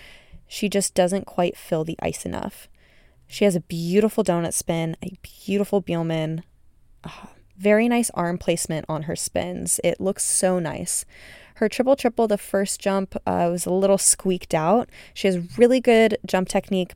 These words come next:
but in the end of the day, her skating is gonna need a lot more power. She really needs to develop the component side of her skating. But she is really young and she has a lot of time to develop, so, so much potential.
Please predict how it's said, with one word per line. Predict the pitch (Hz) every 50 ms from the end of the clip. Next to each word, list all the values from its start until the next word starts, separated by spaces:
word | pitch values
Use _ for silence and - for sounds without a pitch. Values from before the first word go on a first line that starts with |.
| - -
but | - 175 170 165 - - - - - - - -
in | - 180 180 175
the | - -
end | - 190 196 202
of | 208 190
the | 208
day, | 190 190 180 180
her | 175 180 175
skating | - - - 170 170 170 175 175
is | 170 -
gonna | 170 165 160
need | 160 165 165
a | 160
lot | 156 156 156 -
more | 175 165 160
power. | - - - - 147 - - - - 175
She | - - 185 175
really | 165 165 180 175 190 190
needs | 180 175 170 -
to | - -
develop | 160 160 165 151 156 151 151 151 - - - - - - - -
the | - -
component | - - 175 165 - 170 160 156 - -
side | - - 147 143
of | 151
her | - -
skating. | - - - - - - - - - 202 - - - - - -
But | - 226 -
she | - - 208 220
is | 233 208 185
really | 180 185 202 233
young | 214 165 156 156 170
and | 190 185
she | - - 165
has | 165
a | 151
lot | 151 147 156 165 185 185
of | 190
time | - - 170 170 165
to | -
develop, | 160 - 156 - - - - - -
so, | - - - - - - - - - - _ _ _ _ - - _ _ _ _ _ _ _ _ _ _
so | - - - - 196
much | 190 185 -
potential. | - 180 - 165 - - - - - 196